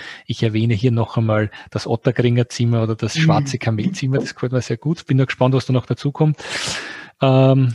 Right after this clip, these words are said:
Speaker 1: ja, und einfach das Hotel auch zu öffnen für andere Möglichkeiten, Tagesgäste für Spa und Tagesgäste für eure Zimmern.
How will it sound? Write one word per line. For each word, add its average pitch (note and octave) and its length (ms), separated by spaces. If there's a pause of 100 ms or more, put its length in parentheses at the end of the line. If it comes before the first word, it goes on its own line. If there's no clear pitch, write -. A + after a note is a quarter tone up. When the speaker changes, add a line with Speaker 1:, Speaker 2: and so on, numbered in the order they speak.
Speaker 1:
ja, F3+ 140
und C3 160
einfach B2 220
das - 160
Hotel B2+ 260
auch B2+ 100
zu - 120
öffnen C3 380
für B2+ 240
andere C3 240
Möglichkeiten, B2+ 680
Tagesgäste C#3 1120
für - 180
Spa A2+ 440
und D#3 240
Tagesgäste - 760
für C3 180
eure B2 180
Zimmern. A#2+ 440